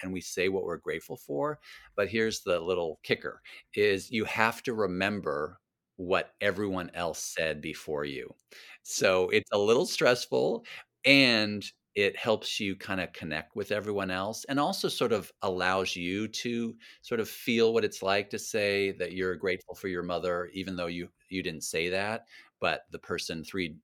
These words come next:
three people down from you did. So hopefully you can get around the entire circle, uh, with everyone trying to remember what the, the last person or the last many people said, if, if that makes sense.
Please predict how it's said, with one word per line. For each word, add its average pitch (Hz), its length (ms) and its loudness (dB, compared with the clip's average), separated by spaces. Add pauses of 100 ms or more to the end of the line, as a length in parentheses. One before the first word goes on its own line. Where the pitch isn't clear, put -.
three 87 500 -4
people 85 280 -4
down 78 340 -2
from 98 240 -8
you 92 140 -2
did. 90 480 -2
So 127 160 4
hopefully 165 420 2
you 113 80 0
can 117 120 -2
get 110 120 4
around 101 300 2
the 90 100 -2
entire 92 680 0
circle, 117 600 -2 (320)
uh, 82 240 2
with 85 240 -6
everyone 87 720 -2 (180)
trying 82 340 -4
to 78 60 -12
remember 78 500 -4
what 76 200 -6
the, 76 180 -6 (120)
the 82 80 -6
last 73 360 -4
person - 400 -10
or 85 80 -6
the 80 80 -6
last 85 520 0 (180)
many 85 300 -2
people - 340 -12
said, 64 340 -8
if, - 140 -14 (100)
if - 100 -20
that 71 200 -8
makes 71 220 -12
sense. - 380 -12